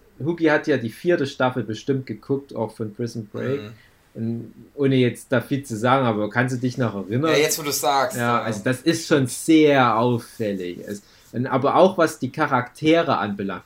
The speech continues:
Speaker 1: Und da ist aber wiederum gut, dass sie sich da so viel von Prison Break abgeguckt haben. Ich, ich hab ja schon gesagt, es ist halt viel zusammengeklaut. Es ist halt auch sehr viel von Prison Break geklaut.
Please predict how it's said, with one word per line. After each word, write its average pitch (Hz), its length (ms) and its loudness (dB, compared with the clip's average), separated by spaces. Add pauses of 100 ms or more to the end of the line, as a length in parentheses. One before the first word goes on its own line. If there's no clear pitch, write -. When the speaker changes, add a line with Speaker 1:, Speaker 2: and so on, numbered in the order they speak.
(300)
Speaker 1:
Und 113 220 -10
da 151 220 8
ist 180 120 2
aber 254 180 6
wiederum 220 520 2
gut, 294 300 4
dass 190 180 2
sie 156 80 -4
sich 151 220 -2
da 143 120 0
so 127 140 -4
viel 139 240 -2
von 120 180 -2
Prison 135 320 0
Break 117 300 0
abgeguckt 113 480 -8
haben. 151 140 0
Ich, 247 220 -2
ich 165 80 -4
hab 240 120 0
ja 208 80 2
schon 226 160 -4
gesagt, 220 340 0
es 135 60 -2
ist 196 160 -4
halt 180 280 -2
viel 233 220 -2
zusammengeklaut. 190 880 0
Es 117 80 -2
ist 165 100 -4
halt 214 140 0
auch 180 60 -2
sehr 214 280 0
viel 208 160 -2
von 196 140 -4
Prison 202 320 0
Break 110 220 -2
geklaut. 98 400 -6